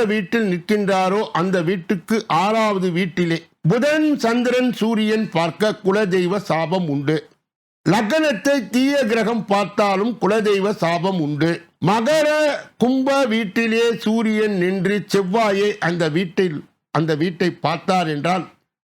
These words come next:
இதனாலும் அவர்களுக்கு குலதெய்வ சாபம் இருக்கும். அதனால் குழந்தை பாக்கியம் தள்ளி போகும். நாளைய தினம் ஐந்தாவது அதிபர் எங்கெங்கு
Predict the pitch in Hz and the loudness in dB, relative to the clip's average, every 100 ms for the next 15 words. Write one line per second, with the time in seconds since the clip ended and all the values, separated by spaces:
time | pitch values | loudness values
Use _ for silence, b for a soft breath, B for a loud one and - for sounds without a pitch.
0 | _ - 190 240 262 269 269 262 202 - | _ -2 0 2 2 2 2 0 -2 -2
1 | 185 196 196 175 175 175 156 190 196 202 | 0 2 0 -2 -2 -2 0 0 2 2
2 | 180 156 170 175 170 160 156 196 170 220 | 0 0 -2 -2 -2 0 0 0 -2 -4
3 | 214 160 160 160 156 - 185 233 233 202 | -2 -2 0 -2 -4 -2 0 0 0 0
4 | 185 151 175 180 180 151 151 170 - 139 | 0 -2 -6 -8 -6 -4 -2 -4 -4 -6
5 | 135 - _ _ _ _ _ 120 156 185 | -8 -10 _ _ _ _ _ 0 0 0
6 | 170 147 131 175 185 - _ _ _ _ | 0 -2 -2 -2 -4 -12 _ _ _ _
7 | - 170 240 277 285 285 262 226 185 180 | -2 0 2 2 2 2 2 0 0 0
8 | 202 214 165 170 202 220 196 | 0 -2 -2 -2 0 0 0